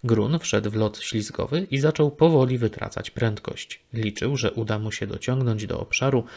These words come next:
opanowanego przez Niemców lub Słowaków, ale nic z tego nie wyszło. Słowakowi znowu zaczęło sprzyjać szczęście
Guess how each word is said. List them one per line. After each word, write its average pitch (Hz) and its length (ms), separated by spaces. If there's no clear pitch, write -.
opanowanego 113 800
przez 104 280
Niemców 107 440
lub 104 300
Słowaków, 117 640
ale 113 240
nic 104 240
z - 80
tego 107 220
nie 110 140
wyszło. - 400
Słowakowi 113 600
znowu 110 400
zaczęło 107 440
sprzyjać - 580
szczęście - 640